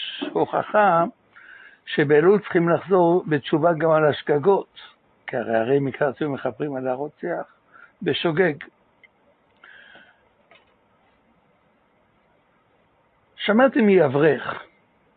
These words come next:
לא יודע מה המקור, שמכיוון שערי המקלט רומזים לאלול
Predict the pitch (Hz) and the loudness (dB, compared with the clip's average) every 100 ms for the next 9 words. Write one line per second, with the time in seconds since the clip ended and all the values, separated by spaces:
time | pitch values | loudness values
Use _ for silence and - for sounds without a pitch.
0 | _ 214 175 156 147 135 131 127 120 117 | _ -10 0 4 4 2 0 2 0 0
1 | 113 - 139 143 175 - _ _ _ _ | -4 -4 -2 -2 -4 -12 _ _ _ _
2 | _ _ _ _ _ _ _ _ _ _ | _ _ _ _ _ _ _ _ _ _
3 | _ _ _ _ _ _ _ _ _ _ | _ _ _ _ _ _ _ _ _ _
4 | _ - _ - 160 202 254 226 190 143 | _ -20 _ -4 2 2 2 2 2 4
5 | 131 113 - _ _ _ _ _ _ _ | 0 0 -8 _ _ _ _ _ _ _
6 | _ _ _ _ _ _ _ _ _ _ | _ _ _ _ _ _ _ _ _ _
7 | _ _ - _ _ _ _ _ _ - | _ _ -20 _ _ _ _ _ _ -12
8 | - 139 160 180 180 151 170 160 156 131 | -2 0 2 2 0 0 0 0 0 -2
9 | 123 147 143 135 117 117 110 104 | 0 0 2 2 0 0 -4 -6